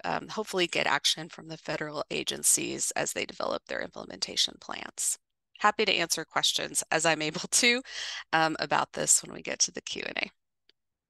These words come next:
All right. So now we'll move on, on into our services and project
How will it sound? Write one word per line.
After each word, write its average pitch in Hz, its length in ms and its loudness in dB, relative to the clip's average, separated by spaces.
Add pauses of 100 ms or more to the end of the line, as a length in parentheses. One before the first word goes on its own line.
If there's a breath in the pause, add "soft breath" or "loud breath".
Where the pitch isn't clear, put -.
(2250)
All 175 180 6
right. - 760 4 (1700)
So - 180 6
now 190 180 4
we'll 190 320 -2
move 190 260 -4
on, 185 240 2 (220)
on 180 260 6
into 175 340 2
our 156 100 2
services 185 680 2
and 233 140 -2
project - 640 -2